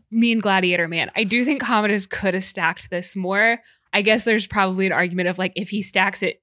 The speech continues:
too much against him, that it is clearly revenge. But yeah, it's, uh, you have, like, the, once again, the big hulking gladiator.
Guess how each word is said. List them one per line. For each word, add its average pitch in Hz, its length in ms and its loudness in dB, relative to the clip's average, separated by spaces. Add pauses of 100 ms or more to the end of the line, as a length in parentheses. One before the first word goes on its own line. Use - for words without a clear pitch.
(120)
too 202 320 -2
much 294 280 -2
against 302 440 -2
him, 294 260 0
that 196 120 0
it 185 140 -2
is 180 280 -2
clearly 202 400 -2
revenge. 220 600 -2 (520)
But 196 400 0
yeah, 180 240 2
it's, 208 320 0
uh, 185 300 2
you 190 140 -2
have, 196 320 -2
like, 180 280 -4
the, 180 140 -2
once 196 240 0
again, 208 640 0
the 185 640 -2 (460)
big 208 220 4
hulking 226 380 -2
gladiator. 190 520 0